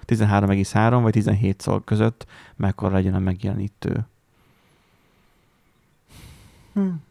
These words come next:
Speaker 2: Hát igen.
Speaker 1: Aki ilyenen, ilyenen gépel, ilyen érintő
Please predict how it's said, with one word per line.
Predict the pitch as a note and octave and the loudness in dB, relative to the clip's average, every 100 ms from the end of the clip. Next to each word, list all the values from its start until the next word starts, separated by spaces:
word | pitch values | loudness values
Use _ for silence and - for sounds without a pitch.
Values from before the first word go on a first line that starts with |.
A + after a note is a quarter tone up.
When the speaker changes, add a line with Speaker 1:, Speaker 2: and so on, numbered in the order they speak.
| _ _ _ _ - | _ _ _ _ -6
Speaker 2:
Hát | G3 G#2+ | -4 -4
igen. | F2+ F2+ | -4 -2
Speaker 1:
Aki | A2+ B2 A#2 A2 A2 | 0 2 4 4 4
ilyenen, | B2+ A#2+ G#2 G#2+ - | 4 4 4 2 2
ilyenen | B2+ A#2 G2+ | 4 4 4
gépel, | G2 G2+ G2+ G#2+ G#2 | 4 2 2 2 2
ilyen | G2+ | 0
érintő | - G#2 G2+ F#2+ G2 G2 G2 | 2 2 2 2 4 4 2